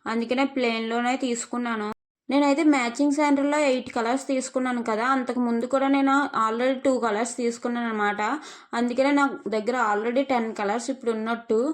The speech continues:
ఈ ఎయిట్ కలర్స్ కూడా కటింగ్ అయితే చేంజ్ చేసుకున్నాను. మనం స్టార్టప్ పెట్టిన స్టార్టింగ్‌లోనే ఎక్కువ ఎక్కువ మెటీరియల్స్ తీసుకోకుండా లిమిట్‌లోనే తీసుకోవాలి. ఎందుకంటే మనకి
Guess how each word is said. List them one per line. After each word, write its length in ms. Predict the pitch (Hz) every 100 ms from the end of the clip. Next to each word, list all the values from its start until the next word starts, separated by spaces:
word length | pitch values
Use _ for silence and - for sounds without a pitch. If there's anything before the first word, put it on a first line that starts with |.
| 311 - -
ఈ 80 | 233
ఎయిట్ 260 | 247 220 220
కలర్స్ 340 | 262 269 269 269
కూడా 220 | 254 262
కటింగ్ 420 | 277 247 233 254
అయితే 200 | 247 262 277
చేంజ్ 360 | 240 226 240
చేసుకున్నాను. 600 | 254 254 247 233 208 208 262 302 - - _ _ -
మనం 200 | 262 285
స్టార్టప్ 520 | 277 254 233 240 269 -
పెట్టిన 340 | 285 277 277 294
స్టార్టింగ్‌లోనే 760 | 285 247 226 226 254 262 269 277
ఎక్కువ 280 | 254 - 254
ఎక్కువ 260 | 254 262
మెటీరియల్స్ 580 | 262 240 226 240 254 262
తీసుకోకుండా 760 | - 240 - 254 254 247 247 262
లిమిట్‌లోనే 600 | 277 240 226 226 247 254
తీసుకోవాలి. 720 | 262 233 226 - 240 233 214 220
ఎందుకంటే 540 | 240 226 226 240 240 254
మనకి 460 | 262 254 233 269